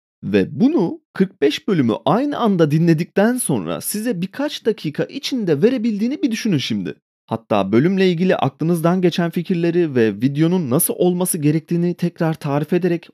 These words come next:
ona uygun bir görsel edit yapmasını sağlayabileceksiniz. Şu anda bunun bebek adımlarındayız. Birkaç cümleyi kısa bir videoya dönüştürebiliyor yapay zeka şu anda.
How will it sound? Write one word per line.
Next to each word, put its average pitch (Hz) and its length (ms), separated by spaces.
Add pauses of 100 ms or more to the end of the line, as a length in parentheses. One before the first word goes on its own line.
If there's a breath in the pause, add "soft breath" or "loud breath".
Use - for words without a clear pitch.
ona 170 240
uygun 170 420
bir 180 60
görsel 156 640
edit 123 320
yapmasını 208 500
sağlayabileceksiniz. 156 1200 (240)
Şu - 240
anda 180 340
bunun 254 220 (100)
bebek 175 340
adımlarındayız. 104 760 (200)
Birkaç 285 460
cümleyi 233 460
kısa 247 320
bir 226 140
videoya 226 420
dönüştürebiliyor 208 680
yapay 101 300
zeka 92 320
şu - 180
anda. 80 280